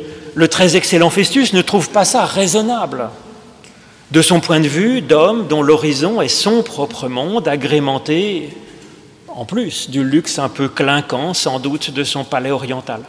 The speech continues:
Alors bien sûr que l'attitude de Paul le met dans des situations inconfortables,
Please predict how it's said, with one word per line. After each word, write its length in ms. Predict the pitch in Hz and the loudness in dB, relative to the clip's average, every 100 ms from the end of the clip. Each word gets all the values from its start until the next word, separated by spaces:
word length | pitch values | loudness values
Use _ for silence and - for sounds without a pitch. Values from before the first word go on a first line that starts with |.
| - - - - - - - - - - - | -20 -20 -20 -20 -20 -20 -20 -20 -18 -18 -2
Alors 240 | 165 180 165 | 2 2 4
bien 240 | 202 214 | 4 4
sûr 520 | - 262 254 170 - | 4 2 2 0 -2
que 80 | - | 0
l'attitude 460 | 170 160 185 190 151 | 2 2 0 0 2
de 120 | 160 | 0
Paul 260 | 160 233 202 | 4 4 4
le 100 | 170 | 4
met 140 | 208 | 2
dans 140 | 185 | 2
des 120 | 156 160 | 0 0
situations 680 | 185 160 165 156 226 220 175 | -2 -2 2 2 2 2 2
inconfortables, 960 | 175 185 175 170 - 170 156 127 | 2 0 0 -4 0 0 0 -2